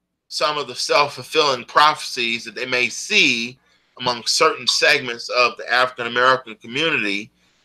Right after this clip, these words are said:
that, um, that, you know, kinda give rise to the, the stereotypes. Let me say this one thing. I'm sorry to be so long-winded,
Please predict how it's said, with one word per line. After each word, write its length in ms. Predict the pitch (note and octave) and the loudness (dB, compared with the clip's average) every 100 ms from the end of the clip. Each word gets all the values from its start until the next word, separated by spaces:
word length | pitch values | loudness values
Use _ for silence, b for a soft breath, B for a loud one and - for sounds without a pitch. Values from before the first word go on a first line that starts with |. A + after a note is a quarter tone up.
| _ _ _ | _ _ _
that, 420 | - B2+ B2 A#2+ - A2+ | 4 6 6 4 0 2
um, 580 | A2+ A2 G#2 G2+ G2 F#2+ _ _ _ _ _ - _ _ | 4 4 4 0 -6 -18 _ _ _ _ _ -20 _ _
that, 180 | C3 B2+ | 0 0
you 80 | C#3+ | 0
know, 240 | C3 A#2 | 2 0
kinda 340 | A2+ D#3+ C3 A#2+ | 0 2 2 2
give 320 | C3 B2+ G#2 | 2 0 2
rise 640 | B2 B2+ C3 B2 A#2+ A#2 | 4 6 6 6 4 -2
to 520 | - C3+ A#2 A2+ A2+ A2 _ _ _ _ _ _ | -4 -6 -6 -8 -12 -16 _ _ _ _ _ _
the, 400 | - G#2+ G#2 - - | 2 4 4 2 -2
the 80 | A2 | 0
stereotypes. 1040 | - - D#3 C#3 G#2 - F2 C#2 - - - B B B B - | 2 6 6 6 4 0 0 -2 -8 -14 -16 B B B B -4
Let 80 | C3+ | 0
me 100 | D3+ | 2
say 300 | - D#3+ C#3+ | 4 6 6
this 180 | B2 - | 2 -2
one 200 | C3 B2+ | -6 -6
thing. 280 | C3+ B2 | -6 -6
I'm 140 | A#2 A2 | -6 -8
sorry 340 | - C#3+ B2 | -4 0 0
to 80 | A2+ | -2
be 280 | A2+ A2 G#2+ _ | -8 -10 -12 _
so 220 | - B2 | -10 -6
long-winded, 580 | A#2+ A#2+ A#2 B2+ A#2+ | -4 -6 -4 -4 -4